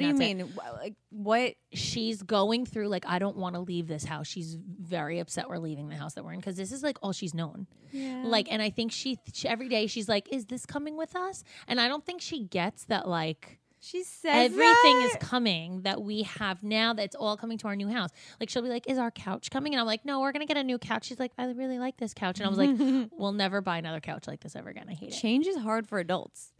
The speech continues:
Speaker 1: Yeah, it's just a
Speaker 2: So,
Speaker 1: lot.
Speaker 2: you
Speaker 1: Like,
Speaker 2: know, of
Speaker 1: it's
Speaker 2: course it's gonna be hard for a four-year-old.
Speaker 1: And, like, she's the, supposed to be the big sister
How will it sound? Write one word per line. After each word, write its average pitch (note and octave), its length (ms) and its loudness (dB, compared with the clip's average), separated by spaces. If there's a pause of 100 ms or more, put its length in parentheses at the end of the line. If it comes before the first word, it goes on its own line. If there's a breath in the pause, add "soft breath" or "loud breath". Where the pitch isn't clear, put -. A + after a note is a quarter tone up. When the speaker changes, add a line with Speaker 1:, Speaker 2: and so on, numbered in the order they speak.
Speaker 1:
Yeah, C#4+ 420 2
it's B3 220 0
just D4 160 -6
a - 20 2
Speaker 2:
So, A#3+ 60 4
Speaker 1:
lot. G3+ 380 8
Speaker 2:
you - 40 -4
Speaker 1:
Like, G#3+ 140 4
Speaker 2:
know, F#3 240 4
of G3+ 60 0
Speaker 1:
it's B3 100 0
Speaker 2:
course B3+ 180 4
it's G3 220 -2
gonna F3 160 -4
be F3 100 -4
hard E3+ 260 0
for E3 160 -4
a D3+ 80 -4 (280)
four-year-old. E3 640 -2
Speaker 1:
And, C#4 220 2
like, A#3+ 200 0
she's C4 360 -4
the, C4 220 -4 (760)
supposed - 460 -2
to B3 80 -8
be A#3 80 -4
the G#3 120 -2
big G3+ 440 -2
sister G3 680 -4